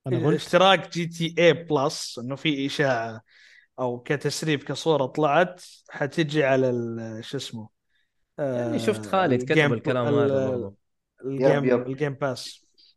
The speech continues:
Speaker 3: إيه، كاني شفت خالد كتب الكلام
Speaker 2: ألتيميت.
Speaker 3: هذا.
Speaker 4: أ-، أصلًا البلس وش يعطيك؟
Speaker 2: ما
Speaker 3: فلوس.
Speaker 2: أدري.
Speaker 3: فلوس أونلاين شكلها.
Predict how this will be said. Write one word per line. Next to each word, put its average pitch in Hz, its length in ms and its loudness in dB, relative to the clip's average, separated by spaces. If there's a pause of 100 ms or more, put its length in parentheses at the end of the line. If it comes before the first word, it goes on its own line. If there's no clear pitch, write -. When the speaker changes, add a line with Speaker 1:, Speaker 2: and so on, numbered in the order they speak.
Speaker 3:
إيه، 143 180 -4
كاني 180 240 0
شفت - 200 -8
خالد 113 300 0
كتب 113 260 -6
الكلام 101 240 -2
Speaker 2:
ألتيميت. 98 240 -4
Speaker 3:
هذا. 98 120 -12 (580)
Speaker 4:
أ-، 202 280 6
أصلًا 220 460 6
البلس 160 400 2
وش 156 160 -4
يعطيك؟ 131 600 -2 (1200)
Speaker 2:
ما 127 140 4
Speaker 3:
فلوس. 156 200 8
Speaker 2:
أدري. 202 180 -8 (400)
Speaker 3:
فلوس 170 300 2
أونلاين 117 320 2
شكلها. 104 340 -10